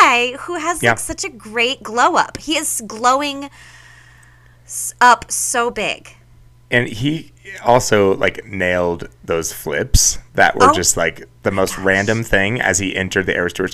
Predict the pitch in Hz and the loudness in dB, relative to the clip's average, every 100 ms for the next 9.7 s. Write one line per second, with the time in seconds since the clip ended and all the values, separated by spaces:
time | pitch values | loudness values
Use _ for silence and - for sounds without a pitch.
0 | - 139 214 226 226 190 117 113 110 - | 0 4 4 4 4 4 0 0 2 2
1 | - 92 98 - - 139 180 160 110 - | 0 2 2 2 -2 -2 -2 0 0 -2
2 | - - - - - - - 104 120 123 | -8 -20 -20 -20 -18 4 8 8 6 4
3 | 104 104 92 104 92 - 98 127 123 98 | 2 0 0 2 2 6 4 6 2 2
4 | 92 90 82 82 82 85 78 69 85 - | 2 0 0 0 0 -2 -4 -4 0 2
5 | 85 90 76 - 117 123 160 190 - - | 2 0 -4 -4 0 2 0 -4 -12 -2
6 | 101 92 80 - 113 110 110 - 92 - | 2 2 0 -8 -6 -4 -2 -2 -4 -6
7 | - 131 139 147 139 127 127 - 107 104 | -8 -6 2 2 4 4 4 4 6 4
8 | 98 - - - 131 127 127 104 90 90 | 2 -6 -16 -6 2 2 4 0 -2 -6
9 | - - 101 95 95 95 | -10 -4 0 2 2 -2